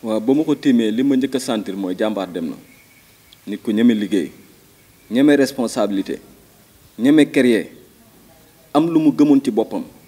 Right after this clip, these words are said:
Chaque jour li ma doon wax mooy, "Man millionnaire laa bëgg a doon." Ma ne ko, "Doon nga ko ba pare, parce que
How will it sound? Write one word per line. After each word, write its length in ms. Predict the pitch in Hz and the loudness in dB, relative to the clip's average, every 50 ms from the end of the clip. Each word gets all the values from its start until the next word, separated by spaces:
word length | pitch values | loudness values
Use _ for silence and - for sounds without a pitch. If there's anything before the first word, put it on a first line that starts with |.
| _ _ _ _ _ _ _ _ _ - | _ _ _ _ _ _ _ _ _ -16
Chaque 280 | - - - 214 - - | -4 -2 -2 -2 -2 -2
jour 220 | - 190 175 147 | 2 4 4 6
li 120 | 143 151 | 6 4
ma 140 | 151 151 143 | 4 2 2
doon 160 | 135 131 123 | 0 0 0
wax 140 | 113 107 113 | -2 -2 -4
mooy, 280 | 113 101 95 92 90 92 - - - _ _ _ _ _ _ _ _ - | -4 -4 -4 -4 -6 -8 -12 -18 -20 _ _ _ _ _ _ _ _ -6
"Man 160 | 104 117 120 | -2 0 2
millionnaire 460 | 120 135 135 131 127 123 117 110 107 107 | 4 4 4 4 2 0 0 -2 -2 -4
laa 140 | 104 104 | -4 -4
bëgg 180 | 101 101 92 104 | -4 -6 -6 -6
a 40 | 98 | -6
doon." 200 | 90 90 82 73 - - - - _ | -6 -8 -8 -10 -12 -18 -20 -18 _
Ma 100 | 110 120 | -6 -6
ne 80 | 123 120 | -6 -6
ko, 100 | - 117 | -6 -6
"Doon 160 | 110 123 127 127 | -4 -2 -2 -2
nga 100 | 123 123 | -2 -4
ko 120 | 123 110 113 | -4 -6 -6
ba 20 | - 117 113 | -4 -6 -6
pare, 100 | 113 113 | -6 -8
parce 180 | - 123 - - | -10 -12 -10 -6
que 260 | 113 110 107 90 | -4 -4 -4 -4